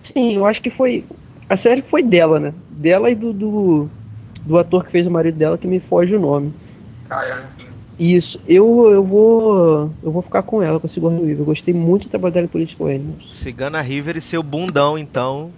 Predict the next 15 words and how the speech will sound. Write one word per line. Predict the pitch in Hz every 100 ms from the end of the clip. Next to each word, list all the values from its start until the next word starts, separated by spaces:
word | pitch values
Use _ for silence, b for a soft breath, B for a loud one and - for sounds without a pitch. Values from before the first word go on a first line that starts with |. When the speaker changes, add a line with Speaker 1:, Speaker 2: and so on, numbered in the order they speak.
| 110
Speaker 3:
Bundão | 131 123 131
muito | 147 156
gostoso, | 143 135 131 139 139
votado | 151 117 131 139
por, | 131 139 143 143
por | - 147
Léo. | 131 117 110 - B B 185
Ai, | 151 180 196
ai, | 180 175
Gui! | 147 151 240 190 - - _ _ _ - - -
Speaker 2:
Com | 151 - _ _ _
certeza, | - 185 _ 185 - 160 175 190
meu | 170
coração, | 160 160 151 - 160 202
né? | 175 220